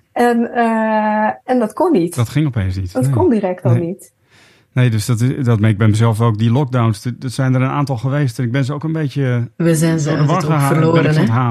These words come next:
Speaker 2: halen, dus, eh, ja. Maar hoe zijn
Speaker 3: Ja.
Speaker 2: jullie daarmee
Speaker 1: Ah, maar dan
Speaker 2: omgegaan?
Speaker 1: zou het toch, ja, dan zou het toch tweeduizend eenentwintig kunnen zijn.
Speaker 2: Ja.
Speaker 1: Dus dat
Speaker 3: Mm.
Speaker 1: we tweeduizend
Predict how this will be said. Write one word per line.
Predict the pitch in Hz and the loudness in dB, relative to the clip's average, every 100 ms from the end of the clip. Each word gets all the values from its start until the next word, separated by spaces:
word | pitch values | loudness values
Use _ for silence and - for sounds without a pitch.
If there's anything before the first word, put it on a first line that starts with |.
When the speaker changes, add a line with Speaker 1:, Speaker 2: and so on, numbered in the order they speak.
| 107 | -2
Speaker 2:
halen, | 104 | -2
dus, | 113 - | -6 -6
eh, | 117 113 117 | -4 -2 -2
ja. | 135 - - - _ | -4 -8 -20 -20 _
Maar | 147 | 0
hoe | 180 | 0
zijn | 185 | 0
Speaker 3:
Ja. | 185 | 0
Speaker 2:
jullie | 180 185 | 0 2
daarmee | 339 254 | 2 4
Speaker 1:
Ah, | |
maar | 240 | 4
dan | 240 | 4
Speaker 2:
omgegaan? | 302 302 370 | 2 2 4
Speaker 1:
zou | 370 | 4
het | 320 | 2
toch, | 370 415 - _ _ _ _ _ | 0 0 -8 _ _ _ _ _
ja, | 254 277 | 0 2
dan | 294 | 0
zou | 285 285 | 0 -2
het | 285 | 0
toch | 302 302 | -2 -4
tweeduizend | - 269 262 277 | -2 -2 -2 0
eenentwintig | 277 294 - 277 262 | -2 -2 -4 -4 -4
kunnen | - 220 196 | -4 -2 -2
zijn. | 185 170 175 - | -2 -4 -6 -2
Speaker 2:
Ja. | 120 113 | 0 2
Speaker 1:
Dus | 202 | 0
dat | 202 247 | 2 2
Speaker 3:
Mm. | 226 | 2
Speaker 1:
we | - - _ _ | 0 -2 _ _
tweeduizend | 269 262 254 233 226 208 | 0 4 2 2 -2 -4